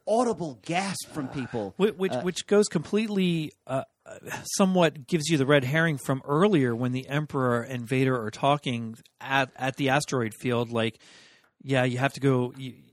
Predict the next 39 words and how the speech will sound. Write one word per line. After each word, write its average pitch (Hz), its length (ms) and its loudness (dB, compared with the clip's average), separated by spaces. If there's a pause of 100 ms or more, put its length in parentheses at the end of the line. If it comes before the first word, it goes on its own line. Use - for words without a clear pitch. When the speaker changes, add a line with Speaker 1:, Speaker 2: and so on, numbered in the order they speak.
(500)
Speaker 2:
there's 147 320 -4
this 127 120 -4 (100)
Skywalker 123 580 4
guy. 117 260 0
Yeah, 123 440 -2
he's 123 240 -8
powerful 123 400 -4
like 120 140 -4
Vader 156 260 -2
and 127 160 -6
Emperor 135 280 -4
are 110 40 -6
going 123 200 -2
back 143 200 0
and 117 80 -12
forth 180 180 -2
with 151 120 -4
that. 117 140 0
Speaker 1:
Well, 139 60 4
they've 156 160 0
changed 180 320 -4
that 147 140 -2
scene 143 260 -2
so 147 200 -2
many 131 160 -4
times - 200 4
Speaker 2:
They 254 60 8
have, 180 420 6 (120)
Speaker 1:
now. 196 80 2
<laughs> - 40 0
Speaker 2:
but 202 80 6
it 190 80 8
was 185 120 4
always 220 420 8
a-, 175 260 4
it 170 80 0
was 170 140 4
always 190 280 10
ambiguous 139 680 4